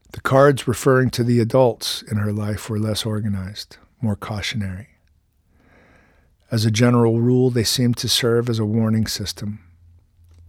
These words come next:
They contained the usual contact information, but at the bottom of each was a note about the subject's behavior. These were personal insights she couldn't risk disappearing from her conscience.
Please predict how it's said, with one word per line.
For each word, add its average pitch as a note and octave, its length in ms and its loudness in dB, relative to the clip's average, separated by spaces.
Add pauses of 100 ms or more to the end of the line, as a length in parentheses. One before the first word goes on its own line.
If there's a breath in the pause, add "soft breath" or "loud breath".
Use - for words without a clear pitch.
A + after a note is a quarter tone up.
(560 soft breath)
They A#2+ 100 -4
contained A#2 520 0
the A2+ 80 0
usual A#2 420 2
contact A2+ 580 -4
information, G#2+ 680 -4
but A2 120 -8
at G#2+ 120 -6
the A2 80 -6
bottom A#2 400 -2
of G#2 160 -6
each A2 320 -10
was A2 140 -4
a G#2+ 40 -2
note A2 420 -2
about A2+ 220 -8
the - 80 -14
subject's G#2+ 480 -6
behavior. G#2+ 640 -8 (1600 soft breath)
These A2+ 200 0
were A#2 100 -2
personal A#2 520 0
insights A2 420 -2
she - 140 -6
couldn't B2 300 -4
risk G#2+ 280 -4
disappearing A2 600 -6
from G#2 180 -8
her G2 80 -6
conscience. - 640 -12